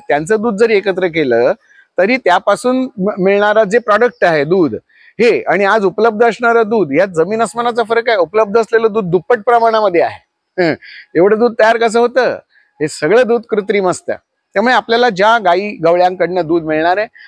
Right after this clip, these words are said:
ते खात्रीचं असेल अशाच ठिकाणचं दूध आणा. आता ज्या ठिकाणी दूध मिळत नसेल त्यांनी या फंदात पडू नये. त्यांनी मसाला पाणी पिलं तरी चालेल,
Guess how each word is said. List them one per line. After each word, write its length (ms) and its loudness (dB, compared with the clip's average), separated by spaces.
ते 100 -2
खात्रीचं 460 -2
असेल 380 0
अशाच 380 -2
ठिकाणचं 400 -2
दूध 160 2
आणा. 260 0
आता 180 0
ज्या 140 2
ठिकाणी 300 0
दूध 160 -2
मिळत 280 0
नसेल 420 -2
त्यांनी 260 0
या 200 4
फंदात 260 0
पडू 180 2
नये. 220 -2
त्यांनी 160 0
मसाला 360 0
पाणी 320 0
पिलं 320 0
तरी 160 2
चालेल, 380 0